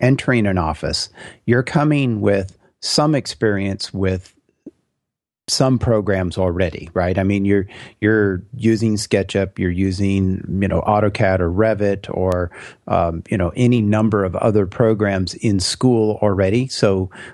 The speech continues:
when you go to an office, you have some experience. I guess the, the level of training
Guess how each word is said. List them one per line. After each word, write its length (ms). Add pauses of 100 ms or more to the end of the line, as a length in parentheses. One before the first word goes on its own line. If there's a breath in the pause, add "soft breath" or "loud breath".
when 160
you 120
go 320
to 400
an 80
office, 520 (300 loud breath)
you 140
have 260
some 260
experience. 720
I 140
guess 260 (280 loud breath)
the, 120 (100)
the 220
level 380
of 100
training 640